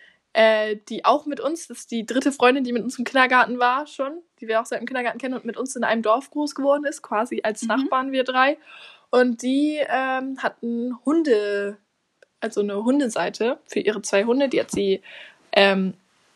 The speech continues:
Speaker 1: adoptiert beziehungsweise gerettet. Die waren beide in schlechten Verhältnissen und die hat sie da rausgeholt und aufgenommen bei sich. Die sind sehr süß, Freya und Ivo, und sie hat dafür eine Seite.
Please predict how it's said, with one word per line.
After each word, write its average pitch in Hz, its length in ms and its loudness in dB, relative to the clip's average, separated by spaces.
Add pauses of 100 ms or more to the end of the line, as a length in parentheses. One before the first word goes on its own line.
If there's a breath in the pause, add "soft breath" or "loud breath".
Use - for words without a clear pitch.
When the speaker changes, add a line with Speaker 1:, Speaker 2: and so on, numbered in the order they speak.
(140)
Speaker 1:
adoptiert 233 560 4
beziehungsweise 214 520 -2
gerettet. 220 680 0
Die 202 220 -4
waren 196 380 -4 (140)
beide 208 260 4
in 202 420 -4
schlechten - 420 -6
Verhältnissen 220 680 2
und 208 220 -4
die 202 100 4
hat 202 140 -2
sie 202 240 -2
da 202 160 0
rausgeholt 220 840 2 (680 loud breath)
und 208 800 2 (200)
aufgenommen 240 580 4
bei 226 160 6
sich. 233 500 -4 (140)
Die 226 80 -4
sind 214 120 -2
sehr 277 200 6
süß, 262 260 -4
Freya 240 320 4
und - 140 -10
Ivo, 285 280 -2
und 240 120 -2
sie 226 60 -2
hat 214 100 -6
dafür 214 240 -8
eine 202 260 -8
Seite. 359 560 0